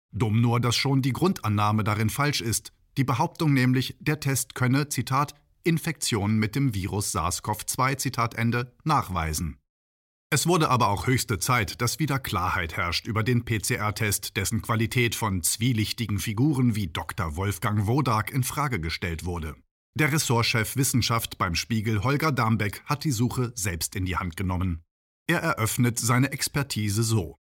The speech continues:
Zitat, „Infektionen mit dem Virus sars cov zwei werden mit sogenannten P-C-R-Tests nachgewiesen, die nach Gensequenzen des Erregers fahnden. Einzelne Mediziner und auch Corona-Skeptiker stellen die Qualität dieser Tests immer wieder in Frage.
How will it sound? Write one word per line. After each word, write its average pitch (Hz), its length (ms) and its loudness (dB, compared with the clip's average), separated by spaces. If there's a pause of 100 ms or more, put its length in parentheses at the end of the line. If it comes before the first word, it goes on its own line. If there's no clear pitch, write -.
(120)
Zitat, - 520 -2 (420)
„Infektionen 160 680 2
mit 104 160 0
dem 107 220 2
Virus 127 340 2
sars 95 400 -2
cov 107 220 -2
zwei 113 400 0
werden 139 260 0
mit 160 160 -2
sogenannten 110 580 0
P-C-R-Tests 120 920 -2
nachgewiesen, 101 720 -2 (180)
die 135 80 2
nach 139 180 0
Gensequenzen 110 880 0
des 104 180 0
Erregers 113 560 0
fahnden. 95 600 -2 (440)
Einzelne 151 420 4
Mediziner 107 720 2
und 113 120 0
auch 101 320 -4
Corona-Skeptiker 113 1200 0
stellen 131 320 2
die 135 100 0
Qualität 123 680 0
dieser 131 240 0
Tests - 380 -2
immer 113 300 2
wieder 101 200 -2
in 113 120 -2
Frage. 110 520 -2